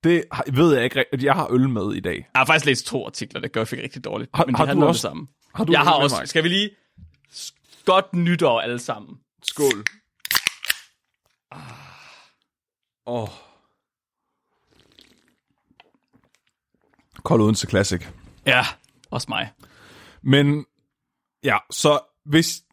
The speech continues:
Speaker 1: hvis det her ikke fungerer som en disclaimer, så får I den lige skåret ud
Speaker 2: <laughs>
Speaker 1: i, øh, i æggebakker her. Det her afsnit kommer til at være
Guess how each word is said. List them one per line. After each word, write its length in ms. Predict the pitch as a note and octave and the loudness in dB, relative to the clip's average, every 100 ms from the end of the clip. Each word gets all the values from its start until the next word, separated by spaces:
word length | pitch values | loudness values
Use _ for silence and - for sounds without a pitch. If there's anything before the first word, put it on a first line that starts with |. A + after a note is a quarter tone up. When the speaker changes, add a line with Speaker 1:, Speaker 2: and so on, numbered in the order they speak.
| _ | _
Speaker 1:
hvis 220 | C#3 B3 | -2 -2
det 220 | - G3+ G3 | 4 4 6
her 120 | - | 2
ikke 220 | - F3+ | 2 0
fungerer 380 | - C3+ - - | 2 0 0 -2
som 220 | C3 D#3 | 0 2
en 60 | B2 | 2
disclaimer, 720 | C3 A#2+ - E3+ C3 C#3+ D3 | 2 -2 0 2 2 2 -2
så 160 | D3+ D#3 - | -4 -6 0
får 180 | G#3 D#3+ | 4 4
I 80 | B2+ | 4
den 100 | C3 | 0
lige 280 | B2+ D3 D#3 | 0 0 -2
skåret 300 | - C#3+ C3 | 0 2 2
ud 280 | D3 B2+ A2 - - - C#4+ D4 - D4 D4 - D4 | 2 0 -2 -12 -18 -4 0 0 0 -2 -2 -2 -4
Speaker 2:
<laughs> 1080 | - C#4 - - - - _ _ _ _ C#3 | -2 -6 -6 -12 -12 -18 _ _ _ _ 0
Speaker 1:
i, 20 | |
øh, 360 | C3+ C3 B2+ A#2+ - | 4 4 6 4 2
i 100 | C3+ | 0
æggebakker 520 | B2+ C3+ B2+ F#2 F#2 | 2 2 2 0 0
her. 200 | A2 G#2 - F#3 - - _ _ _ _ _ _ - | -2 -4 -8 -14 -16 -20 _ _ _ _ _ _ 2
Det 100 | F#3 | 4
her 100 | F3+ | 4
afsnit 560 | D3+ C#3+ G3+ - A#2 - - | 4 4 2 2 0 -2 -2
kommer 200 | C3+ B2 | -2 0
til 180 | - | 0
at 160 | D3+ A#2+ | 0 2
være 380 | A#2 G#2+ A2+ | 0 2 2